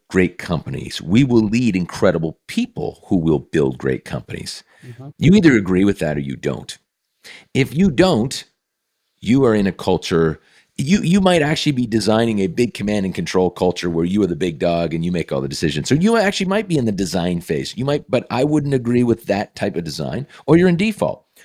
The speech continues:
Speaker 1: Or you're designing the other culture on the other side, saying, "Yeah, I need to build this environment where these people love to work here. They are a passionate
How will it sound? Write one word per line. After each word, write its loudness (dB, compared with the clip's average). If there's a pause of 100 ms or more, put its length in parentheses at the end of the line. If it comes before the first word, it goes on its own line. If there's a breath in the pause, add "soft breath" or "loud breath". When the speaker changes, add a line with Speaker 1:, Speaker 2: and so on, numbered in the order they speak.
(500 soft breath)
Speaker 1:
Or 6
you're 4
designing 0
the 0
other 0
culture -4
on 0
the 2
other 4
side, -4
saying, -4
"Yeah, -4 (100)
I -2
need 0
to -2
build 2
this -2
environment -2
where -4
these -4
people -4
love 0
to 2
work 0
here. 2
They 2
are 2
a 2
passionate -6